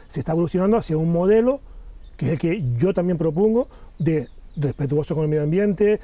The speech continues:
de, de, de, de más calidad, menos cantidad, de, de rehabilitar. Y para rehabilitar,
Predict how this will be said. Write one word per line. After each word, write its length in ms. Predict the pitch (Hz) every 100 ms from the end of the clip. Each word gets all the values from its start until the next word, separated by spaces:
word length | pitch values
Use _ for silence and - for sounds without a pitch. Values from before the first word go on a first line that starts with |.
| -
de, 300 | - 147 156
de, 180 | 147 160
de, 260 | 170 156 196
de 120 | 156
más 160 | 180 -
calidad, 320 | 180 175 175
menos 180 | 175 165
cantidad, 540 | 170 156 165 208 214 - - -
de, 260 | 156 175 240
de 240 | 165 160
rehabilitar. 680 | 151 165 160 151 190 208 - - - - - -
Y 80 | 180
para 160 | 175
rehabilitar, 640 | 156 165 160 156 202 208